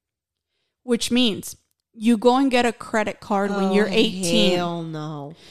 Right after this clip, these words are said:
Speaker 1: You go and get a credit
Speaker 2: These
Speaker 1: card when you're eighteen. Let's just say you've had that open credit card for four years. You have a four-year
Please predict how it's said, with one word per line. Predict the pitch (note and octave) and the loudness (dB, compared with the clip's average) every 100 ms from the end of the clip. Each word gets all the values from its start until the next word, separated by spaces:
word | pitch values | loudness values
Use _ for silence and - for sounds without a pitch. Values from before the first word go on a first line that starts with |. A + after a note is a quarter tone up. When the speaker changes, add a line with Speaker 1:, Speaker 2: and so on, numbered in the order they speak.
| - | -14
Speaker 1:
You | - B3+ | 0 2
go | A#3+ B3+ | 4 4
and | C4 | 4
get | C4 | 2
a | B3+ | 0
credit | - C#4+ B3 | 2 2 2
Speaker 2:
These | - | 0
Speaker 1:
card | G#3 G3 G3+ | 2 2 0
when | G#3 G#3 | -2 0
you're | G3+ | -2
eighteen. | - G3 - G#3 F#3+ A3 - _ - - _ | -4 -8 -6 -6 -6 -12 -20 _ -20 -20 _
Let's | A3 A3+ A3 | 2 2 2
just | B3+ A#3 | -2 -2
say | C#4 A3+ G3+ A3 - _ | 0 0 -2 -8 -12 _
you've | A3+ A#3 | 0 0
had | - G#3+ | 0 -2
that | G3+ G3+ - | -2 -4 -2
open | - A#3 B3+ C4+ C4 | 2 2 4 2 0
credit | - D4+ C4 - | -2 0 0 -4
card | - F#3+ G3 | -2 -2 -2
for | - F#3+ | -8 -14
four | - - G3 G3+ | -14 -4 -2 -2
years. | G3 A3+ G#3 - - - _ _ _ _ | -2 0 0 -2 -12 -14 _ _ _ _
You | D4 | 2
have | D#4 C4+ | 4 0
a | A#3 - | -2 -12
four-year | - - C4 C4 C#4 C4+ A#3 B3+ A#3+ A3+ | -20 -2 4 6 4 0 -2 0 2 2